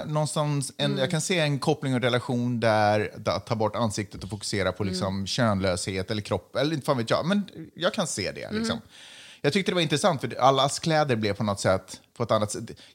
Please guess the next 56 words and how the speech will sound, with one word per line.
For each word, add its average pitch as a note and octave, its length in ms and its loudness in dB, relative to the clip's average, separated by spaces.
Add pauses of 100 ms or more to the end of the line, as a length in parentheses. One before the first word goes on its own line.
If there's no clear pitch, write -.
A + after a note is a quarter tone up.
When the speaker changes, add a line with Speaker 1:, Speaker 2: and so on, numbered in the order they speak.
(100)
Speaker 1:
För D3 80 2
jag D3 80 6
har D#3 120 6
bara F3 200 8
hört C3+ 240 4
diskussioner, B2+ 500 0
folk C3+ 400 -2
bara, C3+ 280 4
det C3+ 120 0
är C#3+ 40 0
som E3 180 0
att E3 100 0
när E3+ 80 -2
folk C3+ 380 -2
tittar C3 260 -2
på G#2+ 420 2 (200)
vad B2 160 0
folk G#2 180 2
har A2 80 2
på, - 260 -10
vad A#2+ 220 4
de A#2+ 120 0
här A2 100 0
gästerna G#2+ 300 -2
haft - 140 -8
på G2 160 -2
sig, F#2 260 -2 (220)
så - 120 -2
har A#2+ 80 4
man B2+ 140 2
bara A2+ 200 6
förutsättningslöst A#2 880 -2
kritiserat G2+ 520 -2
eller F#2+ 120 -2
hyllat. A2 420 -2 (100)
"Och A2+ 280 0
den A2 100 4
där G#2 120 4
var G2+ 100 0
vacker, G2 300 -2
den G2 160 -2
där F#2 80 0
var F#2 100 -2
ful, F2 260 -4
den F#2+ 80 -4
där F#2+ 80 0
var F#2 80 -4
vacker, F2 300 -4
den F#2 120 -4
där F2+ 80 -2
var F2 80 -8
konstig, F#2 380 -8
den F2+ 80 -8
där E2+ 60 -4
var E2+ 100 -8
spännande." C#2+ 540 -8